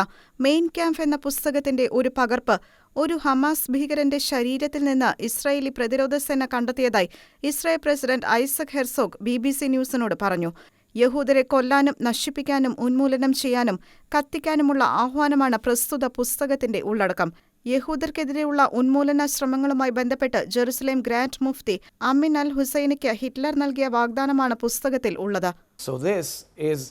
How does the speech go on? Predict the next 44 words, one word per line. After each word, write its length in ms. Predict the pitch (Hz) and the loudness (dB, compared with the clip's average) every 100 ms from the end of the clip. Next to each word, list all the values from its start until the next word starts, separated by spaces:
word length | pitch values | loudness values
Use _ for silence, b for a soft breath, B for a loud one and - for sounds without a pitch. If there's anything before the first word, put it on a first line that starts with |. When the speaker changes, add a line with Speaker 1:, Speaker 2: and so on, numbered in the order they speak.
| _ _ - 151 | _ _ -4 -4
Speaker 2:
Adolf 300 | 165 175 139 156 | -2 -6 -6 -6
Hitler's 380 | 151 147 143 120 113 | -4 -4 -4 -6 -4
book, 180 | 123 - - - | -4 -6 -20 -8
translated 640 | 139 147 143 147 139 143 135 | -4 -4 -6 -6 -4 -6 -6
to 60 | 135 131 | -4 -4
Arabic, 320 | 131 113 101 - 135 | -4 -10 -16 -10 -6
Mein 200 | 143 147 147 | -4 -6 -6
Kampf. 260 | 156 110 - - _ b b b - 143 | -8 -8 -14 -20 _ b b b -8 -8
It's 160 | - 151 | -6 -4
the 60 | 139 | -2
book 140 | 208 190 170 | -2 -2 -6
that 140 | 156 165 | -4 0
led 120 | 185 180 165 | 0 -2 -6
to 60 | 143 | -6
the 80 | 127 | -4
Holocaust 540 | 135 123 113 123 139 139 143 | -4 -4 -8 -10 -10 -8 -6
and 80 | 143 | -6
the 80 | 139 | -2
book 140 | 202 196 170 | -4 -4 -6
that 160 | 143 165 | -6 -2
led 120 | 185 185 | -2 -2
to 60 | 170 | -2
World 220 | 170 175 170 | -2 -2 -4
War 120 | 165 160 | -6 -4
Two. 120 | 185 123 - b b b 151 | -6 -6 -12 b b b -8
This 120 | 151 165 | -6 -4
is 60 | 160 | -4
the 80 | 147 | -2
book 120 | 185 - | -4 -4
that 120 | 156 135 165 | -6 -2 -2
led 120 | 175 - | -2 -4
to 60 | 151 147 | -4 -4
his 100 | 123 127 185 | -6 -4 -4
victory 380 | 185 - 135 131 b b b - | -4 -8 -8 -8 b b b -6
in 80 | 139 143 | -4 -2
elections. 460 | 165 170 - 120 107 - b b - | -2 -2 -8 -14 -14 -18 b b -4
Well, 140 | 143 139 | -4 -2
this 120 | 190 190 147 | -4 -4 -4
book 180 | 151 123 - b b b b 135 | -4 -4 -16 b b b b -8
was 120 | 139 117 185 | -8 -6 -4
found 180 | 175 170 | -4 -6
just 140 | 208 214 | -8 -8
a 40 | 214 | -6
few 120 | 220 | -4